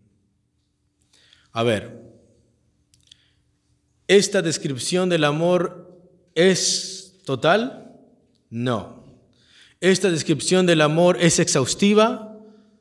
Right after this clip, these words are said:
No. ¿Es una pequeña descripción? Sí, pero ¿es suficiente para corregir la maldad que había dentro de la congregación? Y la respuesta es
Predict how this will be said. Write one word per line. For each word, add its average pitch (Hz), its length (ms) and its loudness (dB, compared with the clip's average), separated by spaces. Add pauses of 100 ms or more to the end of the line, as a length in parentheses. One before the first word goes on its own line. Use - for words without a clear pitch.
(160)
No. 110 760 -6 (880)
¿Es - 160 -4
una 202 300 0
pequeña 196 420 4
descripción? 208 880 2 (280)
Sí, - 960 -4 (500)
pero 165 320 4
¿es 208 240 4
suficiente 170 1080 -4 (760)
para 180 280 2
corregir 170 520 2
la 214 100 4
maldad 165 540 2
que 185 80 0
había 180 280 2
dentro 180 300 0
de 175 60 2
la 160 140 -2
congregación? 160 720 -8
Y 131 60 -16
la 135 100 -6
respuesta 139 560 -6
es - 440 -6